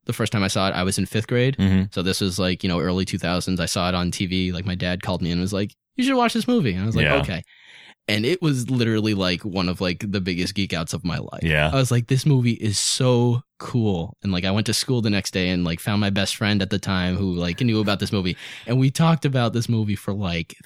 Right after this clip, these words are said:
Speaker 1: three weeks straight.
Speaker 2: Yeah.
Speaker 1: And, like, you know, I saw, like, the second one, like, very quickly after. And then it took forever for me to, to find the third one to come on.
Speaker 2: Yeah.
Speaker 1: But, I mean,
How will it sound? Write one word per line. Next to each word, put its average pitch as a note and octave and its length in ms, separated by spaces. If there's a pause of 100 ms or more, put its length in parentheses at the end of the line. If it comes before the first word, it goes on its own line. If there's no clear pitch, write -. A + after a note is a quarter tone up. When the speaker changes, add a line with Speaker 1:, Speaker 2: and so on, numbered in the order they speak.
Speaker 1:
three C3+ 320
weeks A#2 340
straight. F2+ 500
Speaker 2:
Yeah. D#2 320 (100)
Speaker 1:
And, G2+ 160
like, G2 180
you A2+ 80
know, A2 80
I F#2 80
saw, G2+ 180
like, G2 120
the A2 80
second G#2 320
one, F#2 140
like, F2 160
very G2 200
quickly F#2+ 300
after. F2+ 460 (320)
And F2 120
then B2+ 80
it C#3 100
took F3+ 160
forever G2+ 420
for F#2+ 120
me F#2+ 180
to, G#2 200
to A#2 120
find F#2+ 220
the F2+ 60
third G2 300
one E2+ 160
to E2 80
come F2 180
on. D#2+ 260
Speaker 2:
Yeah. D#2 540
Speaker 1:
But, F2 220
I G2+ 100
mean, F#2 320